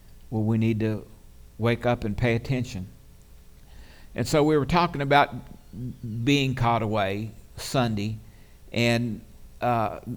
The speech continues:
there are s-, there are several catching aways in the Bible, and, uh, three of them have already taken pla-, uh, place. We know Enoch walked with God, and then he was not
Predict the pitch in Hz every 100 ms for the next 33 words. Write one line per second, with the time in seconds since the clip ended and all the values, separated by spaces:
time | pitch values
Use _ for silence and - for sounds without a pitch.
0 | - 120 123 120 117 110 - - 123 -
1 | 202 175 120 - 139 131 135 113 107 113
2 | 117 113 110 107 - 113 107 98 104 95
3 | 95 104 - - - - - - - -
4 | - 117 117 117 110 104 107 - 156 175
5 | 139 127 131 120 117 120 120 113 117 107
6 | 107 117 107 90 - 92 - 107 - 107
7 | 80 98 - - - - - - - 113
8 | 113 110 113 127 139 135 131 139 143 139
9 | 123 101 85 92 - - - - - -
10 | - - - 107 107 113 113 117 120 120
11 | 135 95